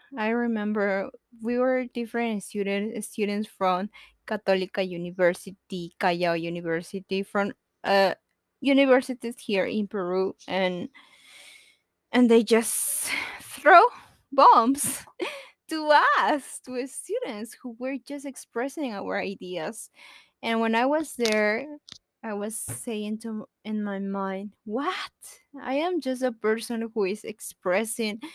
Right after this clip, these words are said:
my idea, and you're using bombs for that? Aren't we a country that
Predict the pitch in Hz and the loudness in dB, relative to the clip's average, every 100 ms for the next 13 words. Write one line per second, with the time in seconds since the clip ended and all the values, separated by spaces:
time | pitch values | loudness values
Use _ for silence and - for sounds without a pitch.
0 | - - - _ _ 208 202 208 247 - | -20 -20 -20 _ _ 2 4 6 4 0
1 | 196 190 196 202 185 180 170 - - _ | 0 0 -4 -6 -4 -2 -2 -4 -10 _
2 | _ - 233 233 220 285 349 349 - 240 | _ -4 0 0 0 2 2 0 -4 -6
3 | 277 269 302 247 214 226 247 320 - - | -4 -2 0 0 2 2 2 -4 -10 -16
4 | - 330 339 330 339 381 453 - - - | -6 -2 -2 2 6 6 6 0 -16 -20
5 | - _ _ _ 262 285 359 381 359 302 | -20 _ _ _ 8 8 6 0 -6 -6
6 | 294 285 - 247 - 240 233 226 - 220 | -8 -8 -8 -10 -8 -8 -6 -8 -6 -4
7 | 202 196 | -4 -6